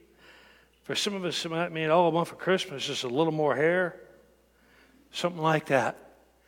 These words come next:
"All I want for Christmas is to not have to wait in line so long." All I want for Christmas.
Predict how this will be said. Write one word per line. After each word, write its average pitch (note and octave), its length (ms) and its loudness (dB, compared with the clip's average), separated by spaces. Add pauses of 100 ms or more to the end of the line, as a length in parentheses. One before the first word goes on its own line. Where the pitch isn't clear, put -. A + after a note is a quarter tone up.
(640)
"All G3+ 200 4
I - 20 2
want G#3 200 2
for E3 120 -6
Christmas G3 580 2
is D#3 580 6 (540)
to C#3 100 -12
not E3+ 220 8
have F3 160 6
to D3 100 -2
wait E3 260 2
in D#3+ 60 -4
line D#3+ 420 4
so D3 260 0
long." C#3 460 6 (1400)
All E3 160 -2
I - 20 0
want F3+ 240 -4
for E3+ 140 -12
Christmas. - 880 -4